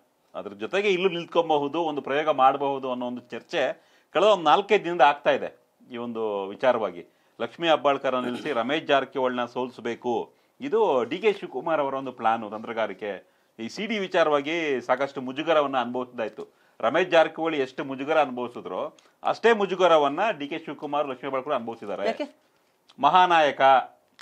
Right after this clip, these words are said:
Speaker 1: ಆ, ಸಿ ಡಿ ಅಧ್ಯಕ್ಷ, ಈ ತರ ಕಾಮೆಂಟ್ಸ್ ಎಲ್ಲ ಬಂತಲ್ವಾ?
Speaker 2: ಅವ್-, ಅವ್-, ಅವ್-,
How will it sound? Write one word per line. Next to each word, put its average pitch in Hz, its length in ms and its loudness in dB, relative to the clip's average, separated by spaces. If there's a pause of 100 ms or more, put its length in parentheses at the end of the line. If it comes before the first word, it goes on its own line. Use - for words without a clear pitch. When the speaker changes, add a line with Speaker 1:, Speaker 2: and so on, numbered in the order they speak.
(460)
Speaker 1:
ಆ, 120 200 2
ಸಿ 214 220 -2
ಡಿ 160 600 6
ಅಧ್ಯಕ್ಷ, 123 460 0 (480)
ಈ 175 140 -10
ತರ 180 160 2 (180)
ಕಾಮೆಂಟ್ಸ್ 156 380 -4
ಎಲ್ಲ 151 120 2
ಬಂತಲ್ವಾ? 117 540 2
Speaker 2:
ಅವ್-, 143 160 0
ಅವ್-, - 180 -10
ಅವ್-, - 120 -18